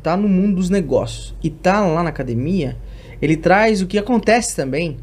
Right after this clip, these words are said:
porque às vezes a gente vai pegar um livro de um bom cara estudioso, et cetera, só que na real ele fez um, um estudo muito específico, ao detalhe, mas não, ele não tentou talvez na prática, só pra validar,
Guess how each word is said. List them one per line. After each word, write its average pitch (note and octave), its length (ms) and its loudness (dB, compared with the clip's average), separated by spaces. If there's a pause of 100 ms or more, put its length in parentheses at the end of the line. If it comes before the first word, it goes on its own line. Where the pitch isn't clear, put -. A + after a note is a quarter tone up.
(280)
porque - 160 -2
às F3+ 100 6
vezes G#3+ 100 4
a - 20 6
gente G#3 100 4
vai G3 100 4
pegar D3 220 2
um B2 340 0
livro D#3 360 2
de C#3 80 -2
um C4+ 160 2
bom A#3 340 4
cara G3 260 0
estudioso, D#3 520 2
et C#3 60 -2
cetera, F#3+ 220 -4
só G#3+ 120 0
que G3+ 140 -2
na G3 80 4
real G3 260 4
ele A#3+ 100 0
fez B3 240 2
um, A3 220 4 (480)
um G#3 80 6
estudo G#3 520 4 (240)
muito F3 200 2
específico, A#3+ 560 -2
ao C#3 100 4
detalhe, A3 540 0
mas G#3+ 220 2
não, A3+ 80 4
ele A3 100 6
não A#3 120 6
tentou A#3+ 440 4
talvez E3 280 4
na D#3 140 2
prática, C3+ 460 0
só G#3+ 100 -2
pra F4 140 2
validar, A3 480 4